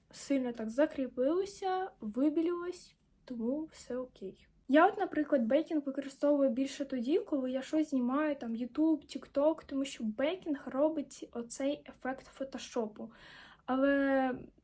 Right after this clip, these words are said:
ми всі знаємо, що камера нас іскажає, і без бейкінгу, ну, дійсно, виходить отаке. А з бейкінгом, дійсно, краще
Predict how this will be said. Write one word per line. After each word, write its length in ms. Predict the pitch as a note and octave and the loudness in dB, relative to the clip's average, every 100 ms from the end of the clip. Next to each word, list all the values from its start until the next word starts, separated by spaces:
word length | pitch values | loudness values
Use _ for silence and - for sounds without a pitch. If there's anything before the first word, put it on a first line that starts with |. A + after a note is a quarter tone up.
| _ - | _ 0
ми 140 | C4 | 0
всі 260 | C4+ - C4+ | 2 -2 0
знаємо, 560 | C4+ D4 F4 D#4+ C4+ | 2 2 2 0 -2
що 460 | C4+ - A#3+ A#3 A#3+ | -4 -6 -6 -6 -10
камера 420 | - C4 C#4+ B3 A#3 | -4 -2 0 -2 -2
нас 380 | A#3+ B3+ - - | -2 -4 -10 -10
іскажає, 800 | B3+ - A#3 A3 B3 D4 D#4 C4 | -10 -10 -10 -6 -2 -2 -2 -4
і 100 | A#3 | -4
без 220 | G#3+ A3 | -4 -6
бейкінгу, 880 | A3+ B3 C#4+ - D4 B3+ A#3 A3 A3+ - _ _ | -6 -2 -2 -2 -6 -6 -6 -8 -8 -14 _ _
ну, 120 | A#3+ B3+ | -4 -2
дійсно, 760 | A#3+ D#4 - C#4 B3 A3 A3 A#3+ _ _ _ - | 0 0 -2 -6 -4 -4 -8 -12 _ _ _ -12
виходить 460 | A3 - C4+ B3 A#3 | -10 -6 -4 -4 -6
отаке. 480 | A#3 A3+ A3 G3+ G#3+ - - - - _ - | -12 -14 -14 -12 -12 -18 -20 -20 -20 _ -2
А 120 | A#3 | -2
з 100 | A#3+ | -2
бейкінгом, 1000 | A3+ B3 D#4 - C#4 B3 A3+ G#3+ G#3+ G#3+ | -4 -2 -2 -2 -4 -2 -4 -4 -4 -6
дійсно, 440 | A3 A#3+ - A3+ A#3 _ _ _ _ - | -10 -10 -8 -8 -10 _ _ _ _ -4
краще 580 | - B3 A3 - - | 2 2 2 -6 -14